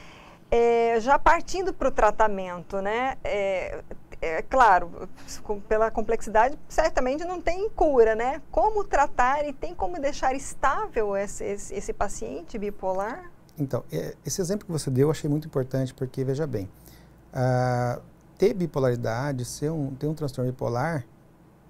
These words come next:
Speaker 2: isso não vai condenar essa pessoa a não ter uma vida. Então, tem inúmeras pessoas, tá? Famosas, pessoas
Speaker 1: Uhum.
Speaker 2: bem-sucedidas que são bipolar. Então, o primeiro-ministro da Inglaterra,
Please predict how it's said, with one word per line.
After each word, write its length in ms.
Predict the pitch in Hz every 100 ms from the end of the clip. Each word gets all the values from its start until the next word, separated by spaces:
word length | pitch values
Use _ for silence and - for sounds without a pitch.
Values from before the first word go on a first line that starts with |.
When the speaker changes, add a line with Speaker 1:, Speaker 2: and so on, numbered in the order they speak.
| - - - - 147 -
Speaker 2:
isso 280 | 131 127 165
não 240 | 170 185
vai 160 | 160 131
condenar 340 | 180 214 160
essa 160 | 127 131
pessoa 480 | 123 - 131 127 -
a 80 | 127
não 100 | 127
ter 120 | 127
uma 120 | 120
vida. 340 | 117 113 98 101 - - - - -
Então, 540 | 127 147 151 165 113 - -
tem 140 | 143
inúmeras 460 | 139 131 151 202 175
pessoas, 760 | - 113 - 107 110 180 - - - -
tá? 240 | 123 160 - - - - - - - - - - -
Famosas, 720 | - 123 113 107 120 151 143
pessoas 380 | - 120 139 123
Speaker 1:
Uhum. 60 |
Speaker 2:
bem-sucedidas 680 | 123 117 - 120 117 120 -
que 100 | 110
são 180 | - 135
bipolar. 460 | 131 127 117 170 - - - - - - -
Então, 800 | 135 131 143 139 139 131 131 123
o 40 | 117
primeiro-ministro 1120 | 147 151 147 131 135 135 - 127 120 117 104 101
da 140 | 131 127
Inglaterra, 760 | 127 123 127 127 107 113 104